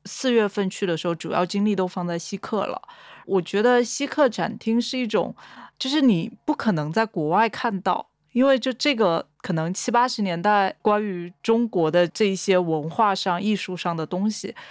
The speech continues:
可能国外不会关注，然后国内没法关注，所以就变成它只有香港，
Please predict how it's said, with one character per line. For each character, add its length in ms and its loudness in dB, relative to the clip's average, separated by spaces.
可 140 2
能 160 2
国 180 2
外 180 4
不 140 -10
会 160 -2
关 260 0
注， 280 -2
然 120 2
后 140 4
国 240 2
内 180 4
没 200 -2
法 200 2
关 280 2
注， 260 -2
所 180 2
以 60 4
就 100 2
变 220 0
成 300 -4
它 140 2
只 240 -2
有 180 4
香 300 0
港， 260 -2